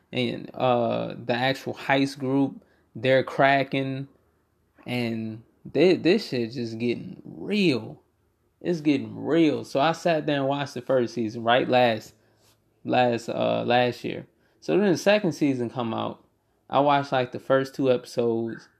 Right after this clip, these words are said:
and I, I started slacking on 'cause some shit happened, and I started slacking on it. And then I, I just now finished it, like, like, last week. But now they, they changed the title because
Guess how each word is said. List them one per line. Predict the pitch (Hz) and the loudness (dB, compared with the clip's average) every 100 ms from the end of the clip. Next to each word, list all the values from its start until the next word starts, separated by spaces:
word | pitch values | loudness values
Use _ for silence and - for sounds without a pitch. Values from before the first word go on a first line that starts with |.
| _ _ _ _ - | _ _ _ _ -10
and | 120 123 | -2 0
I, | 120 139 | 2 0
I | |
started | - 127 120 - | 0 2 2 0
slacking | 131 127 120 120 | 0 0 -2 -6
on | 117 113 | -6 -6
'cause | - 113 107 110 - - _ _ _ | -4 -4 -4 -10 -20 -20 _ _ _
some | - 123 | -6 -4
shit | 120 139 123 | -2 0 0
happened, | 117 110 - 110 - _ _ _ - | 0 -2 -6 -12 -14 _ _ _ -10
and | 117 | -4
I | 123 | -4
started | - 123 127 | 0 0 0
slacking | - 127 113 120 | 0 0 0 -2
on | 117 123 | -4 -2
it. | 135 139 | -4 -6
And | 135 | -2
then | 156 160 143 | 0 -2 -2
I, | 143 156 139 135 | 0 2 0 -2
I | |
just | 143 117 127 139 143 | -2 -4 0 0 0
now | 135 131 127 | -4 -2 -4
finished | - 127 120 113 120 | -4 -4 -4 -6 -8
it, | 117 | -6
like, | 113 113 - _ _ - | -8 -10 -14 _ _ -18
like, | - - | -16 -14
last | 117 117 - - | -12 -12 -12 -14
week. | 50 - _ _ _ _ _ _ _ _ _ - 131 | -16 -18 _ _ _ _ _ _ _ _ _ -12 -2
But | 135 123 | 2 2
now | 120 156 226 190 160 165 127 | 2 2 2 2 0 -2 0
they, | 147 151 | 4 4
they | 135 143 | 2 -2
changed | 139 151 143 135 | -2 -2 -2 -2
the | 131 | -6
title | 127 - 196 131 110 - _ _ _ _ _ _ _ _ - - | -8 -4 -4 -4 -6 -12 _ _ _ _ _ _ _ _ -20 -4
because | 135 139 - 143 127 123 117 120 - | 0 0 4 8 10 8 4 -4 -18